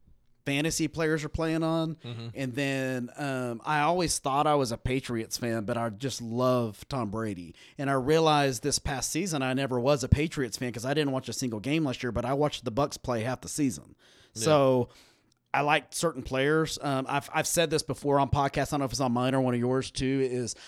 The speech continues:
Speaker 1: I will watch the Chiefs play every single week.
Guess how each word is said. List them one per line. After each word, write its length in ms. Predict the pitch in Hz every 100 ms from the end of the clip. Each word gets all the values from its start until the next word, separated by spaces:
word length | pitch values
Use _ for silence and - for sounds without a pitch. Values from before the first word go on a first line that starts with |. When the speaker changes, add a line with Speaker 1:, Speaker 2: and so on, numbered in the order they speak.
| -
Speaker 1:
I 140 | 123 151
will 180 | 160 139
watch 300 | 139 135 -
the 100 | 135
Chiefs 320 | - 131 127
play 380 | - 143 139 139
every 340 | 123 123 131 131
single 320 | - 131 120
week. 380 | 113 127 -